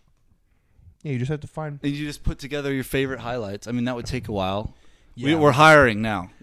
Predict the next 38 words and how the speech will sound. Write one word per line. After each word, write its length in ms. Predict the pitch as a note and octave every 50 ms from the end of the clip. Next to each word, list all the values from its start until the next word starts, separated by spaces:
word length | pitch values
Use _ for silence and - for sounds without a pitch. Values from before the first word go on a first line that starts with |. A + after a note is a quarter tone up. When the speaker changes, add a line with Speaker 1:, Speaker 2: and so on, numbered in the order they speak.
| - - -
Speaker 2:
From 200 | - - C3+ C#3
now 240 | C#3 C#3+ D3+ D#3+ D#3+
on, 260 | D3+ D3+ D#3 D#3 D3
we're 120 | C3+ C3
hiring, 600 | A2+ B2 B2+ C3+ C#3 C#3 C#3 C#3 C3+ C3+ C3+ C3 - - _ _
<laughs> 160 | _ _ _
uh, 260 | - A#2+ A#2 A2+ A2
video 400 | A2 G#2+ B2 C3 C3+ C#3+ C#3 C3+
editors 520 | B2 A#2+ B2 B2+ B2 B2+ C#3 C#3+ D3+ D#3 A#2+
Speaker 1:
Yeah, 200 | A2+ G#2+ A2+ B2
video 160 | B2+ B2+ B2+
editors 340 | A#2+ A#2+ A#2+ A#2+ B2 A#2+ -
just 240 | - A#2+ A#2 A2+ -
sit 100 | - A#2 C#3+
there 320 | C#3+ C3+ C3 C3 B2+ B2
and 80 | A#2+ A#2
Speaker 2:
for 40 | -
Speaker 1:
chop 180 | B2+ A#2+ B2
Speaker 2:
min-, 80 | C3 C3
Speaker 1:
up 140 | A#2 A2 -
sports 360 | - - - - B2+ A#2+ A2+
cut, 220 | - - C3 A#2 -
Speaker 2:
for 140 | - C#3+ C3+
less 320 | C3 C3+ C3+ D3+ B2 -
Speaker 1:
sports 20 |
Speaker 2:
than 100 | - - -
Speaker 1:
clips 100 | D3+ C#3
Speaker 2:
minimum 260 | C3+ C3 C3+ C#3 C#3+ C#3
Speaker 1:
all 100 | C3+ C3
day. 280 | B2+ A#2+ A2+ A2 G#2+ G#2
Speaker 2:
wage. 200 | - C3+ - - -
It's 240 | C#3 B2+ - - -
for 200 | - C#3 C#3 C3+
the 100 | B2 C3
love 260 | B2 A#2+ A#2+ C3 C3
of 60 | C#3 C3
the 80 | C3+
game. 500 | A2+ A2+ A#2 A2 A2 G#2+ G#2 G2 G2+ G2